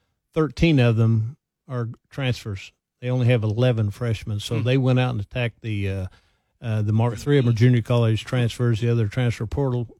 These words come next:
Speaker 1: They had to do that because they lost a lot of players. But, uh, cornerback is certainly one of those areas. They, they'll have now, if, if these, uh, listen, Burrell and Taylor are quality, quality corners.
Speaker 2: Yeah, they are.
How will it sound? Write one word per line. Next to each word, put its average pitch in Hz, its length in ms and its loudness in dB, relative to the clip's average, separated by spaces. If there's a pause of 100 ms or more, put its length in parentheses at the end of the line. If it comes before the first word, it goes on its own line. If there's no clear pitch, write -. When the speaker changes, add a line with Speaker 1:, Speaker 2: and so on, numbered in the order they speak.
Speaker 1:
They 127 120 -2
had 117 100 0
to 117 60 -2
do 131 180 4
that 123 180 2
because 127 240 -6
they 123 120 -2
lost 143 340 -4
a 110 40 -4
lot 101 180 -2
of 92 60 -10
players. 98 460 -10 (580)
But, 123 220 2
uh, 117 200 4
cornerback 131 580 2
is 113 100 0
certainly 131 280 -2
one 123 140 2
of 123 60 0
those 117 220 0
areas. 139 220 0
They, 185 180 2
they'll 196 260 -4
have 180 260 0
now, 143 240 0
if, 107 100 -2
if - 160 -4
these, 165 320 -4
uh, 123 180 4
listen, 139 480 -2
Burrell 147 480 2
and 120 140 2
Taylor 107 520 -4 (680)
are 101 140 -12
quality, 110 580 -2
quality 107 460 -8
corners. 98 440 -8
Speaker 2:
Yeah, 143 120 -8
they 120 100 -6
are. 107 140 -8